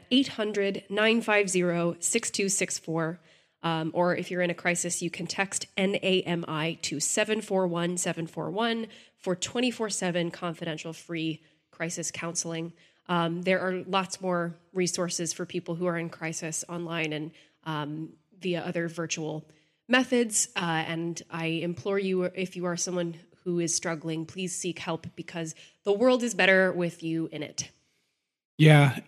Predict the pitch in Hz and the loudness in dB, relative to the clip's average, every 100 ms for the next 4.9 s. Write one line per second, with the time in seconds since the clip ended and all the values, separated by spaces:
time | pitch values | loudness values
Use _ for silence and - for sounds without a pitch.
0 | - - 196 - - - - - - - | 0 6 6 4 -6 -6 -12 -16 -2 6
1 | 220 220 160 139 160 180 185 175 170 147 | 8 8 8 8 8 8 10 8 8 8
2 | 143 139 135 139 143 156 139 131 127 - | 8 4 2 2 4 6 6 6 4 -2
3 | - _ _ _ _ _ _ _ _ _ | -20 _ _ _ _ _ _ _ _ _
4 | - 175 165 185 147 160 151 151 | 6 6 8 6 6 8 8 6